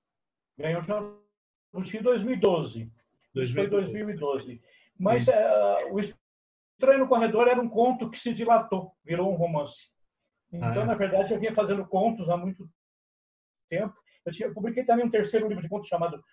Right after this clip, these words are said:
Speaker 1: Hóspedes do Vento, aí pela Nanquim, em São Paulo.
Speaker 2: Uhum.
Speaker 1: Né?
Speaker 2: Uhum.
Speaker 1: Com lançamento naquele bar Canto Madalena. Eu fui fazendo todas essas coisas. Depois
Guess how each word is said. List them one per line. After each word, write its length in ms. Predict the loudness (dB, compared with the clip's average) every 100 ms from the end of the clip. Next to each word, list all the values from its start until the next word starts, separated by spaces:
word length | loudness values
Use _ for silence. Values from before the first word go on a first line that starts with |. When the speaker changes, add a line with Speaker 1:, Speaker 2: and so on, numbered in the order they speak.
| 2
Speaker 1:
Hóspedes 500 | 4 4 -4 -10 -6
do 140 | -4
Vento, 300 | 0 0 2
aí 120 | 0
pela 200 | 2 2
Nanquim, 580 | 2 0 -4 -4 -4 -6 _ _ -20
em 80 |
São 240 | -12 -10 -6
Paulo. 340 | -4 -4 -6 -16 _ _ _
Speaker 2:
Uhum. 140 | -4 -2
Speaker 1:
Né? 280 | -2 -4 -8 _ _ _ _ _ -10
Speaker 2:
Uhum. 240 | -8 -6
Speaker 1:
Com 100 | -4
lançamento 840 | 0 0 2 2 2 -2 -2 -10 -12 _ _ -2
naquele 360 | -2 0 -4
bar 420 | 0 2 2 2
Canto 300 | 0 0 0
Madalena. 580 | -4 0 0 0 -2 -4
Eu 100 | -6
fui 160 | -10 -6
fazendo 480 | -4 -4 -6 -8 -16 _ _ _ -6
todas 200 | -2 0
essas 280 | -2 -4
coisas. 180 | -4 -4
Depois 240 | -2 -4